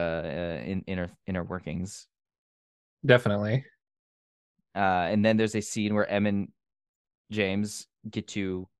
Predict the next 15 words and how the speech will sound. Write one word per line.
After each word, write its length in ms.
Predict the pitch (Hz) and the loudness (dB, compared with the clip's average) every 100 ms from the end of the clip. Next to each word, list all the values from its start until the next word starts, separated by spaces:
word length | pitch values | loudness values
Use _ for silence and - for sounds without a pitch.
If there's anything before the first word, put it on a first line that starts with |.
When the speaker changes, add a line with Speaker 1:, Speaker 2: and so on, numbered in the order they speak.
| _ | _
Speaker 1:
they 120 | 104 | -2
say, 320 | 98 104 92 | 0 0 0
"The 100 | 87 | -2
clone's 320 | 95 104 95 104 | 0 0 0 2
ready," 380 | 113 101 90 98 | 2 2 -2 -8
or, 60 | 101 | -6
"The 80 | 95 | -2
double's 340 | 98 92 90 | -2 -2 -4
ready. 360 | 95 98 90 - | -2 -2 -6 -12
He's, 240 | 98 85 - | -14 -14 -10
come 160 | 101 90 | -8 -6
see." 340 | - 101 - _ _ _ _ | -4 -6 -8 _ _ _ _
And 200 | - 107 | -4 -2
it's 180 | 98 - | -2 -4
like, 300 | 110 90 - | -4 -4 -8